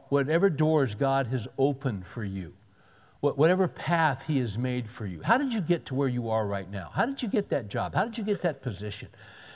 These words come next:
You look back and you'll see the hand of God. He slotted you in there. And see, that's your light there. That's your work. Your, uh, Colossians three, "Whatever you do, do your work heartily, not as unto men, but as unto Christ."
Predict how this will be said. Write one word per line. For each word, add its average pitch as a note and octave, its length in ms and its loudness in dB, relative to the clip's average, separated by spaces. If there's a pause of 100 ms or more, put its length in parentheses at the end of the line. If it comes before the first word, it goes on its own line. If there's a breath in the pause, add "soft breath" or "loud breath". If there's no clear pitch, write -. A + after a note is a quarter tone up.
(120)
You A#3+ 100 4
look C4 140 2
back F3+ 240 6
and D3 100 2
you'll G3 120 0
see G3 160 0
the D#3 100 0
hand D3+ 180 0
of C3 60 0
God. B2+ 240 2
He A#3+ 140 2
slotted F#3+ 580 0
you E3+ 140 -2
in F3+ 180 -2
there. F#2 220 -6 (1000 loud breath)
And E3 120 2
see, G#3 160 4
that's G3+ 320 2 (140)
your G#3+ 180 4
light A3 420 2
there. B2 300 2
That's F#3+ 320 0
your G#3+ 140 6
work. G3+ 500 6
Your, D#3 500 4
uh, D#3 160 0
Colossians F#3 500 4
three, G3 160 2
"Whatever E3 300 4
you G3+ 140 4
do, E3 200 4
do B2 120 2
your D#3+ 120 2
work E3+ 220 0
heartily, D#3 380 2
not C3 200 -2
as G#3 140 -2
unto F3+ 180 0
men, B2+ 220 0
but C3 120 2
as C3 120 -2
unto D3+ 180 -4
Christ." F#3+ 600 -8